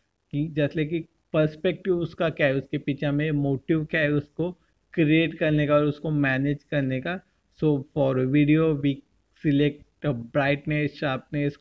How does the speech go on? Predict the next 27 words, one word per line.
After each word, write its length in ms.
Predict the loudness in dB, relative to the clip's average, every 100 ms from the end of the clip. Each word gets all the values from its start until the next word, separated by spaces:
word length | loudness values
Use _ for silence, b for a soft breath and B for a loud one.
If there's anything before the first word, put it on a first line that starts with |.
| -6
contrast 500 | -6 -4 -2 -2 -4 _ b b -6
and 120 | 0
different 400 | 0 2 -2 0
many 240 | 2 2 2
more 240 | 2 0
features। 580 | -2 -2 0 0 -2 -4 _ _ _ -6
Just 120 | -2
like 160 | -2 -4 -8 -4
for 160 | 0 2
an 160 | 0 -6 _ 2
audio 460 | 4 4 2 2 2
we 160 | 0
take 320 | 0 0 0 0
an 180 | 0 -2 0
clarity 520 | 2 2 0 0 -2 0
and 120 | -2 -2
timbres 340 | -2 -2 -6 -8
कि 200 | -6 -6
इसके 200 | -4 -4
अंदर 200 | -2 0
नॉइज 400 | 0 0 -2 -2
कितना 320 | -6 -6 -6
है 80 | -6
and 160 | -6
क्लैरिटी 480 | -2 0 2 0 -2
कितना 280 | -6 -4 -6
है, 160 | -6